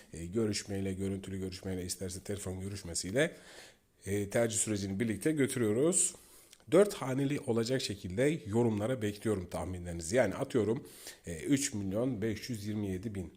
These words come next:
mesela iki bin yirmi üçte olduğu gibi ya da geçen yılda olduğu gibi üç milyon otuz altı bin.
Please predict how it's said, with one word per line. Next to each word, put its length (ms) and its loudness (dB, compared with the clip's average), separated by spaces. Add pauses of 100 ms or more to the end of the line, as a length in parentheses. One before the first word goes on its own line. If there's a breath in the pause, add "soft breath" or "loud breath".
(100)
mesela 260 -6
iki 180 -10
bin 60 -4
yirmi 200 0
üçte 240 -8
olduğu 200 -4
gibi 220 -8
ya 120 2
da 200 0 (360 loud breath)
geçen 300 2
yılda 200 2
olduğu 200 4
gibi 220 -4
üç 260 -4
milyon 420 -2 (220)
otuz 260 -4
altı 320 2
bin. 100 -6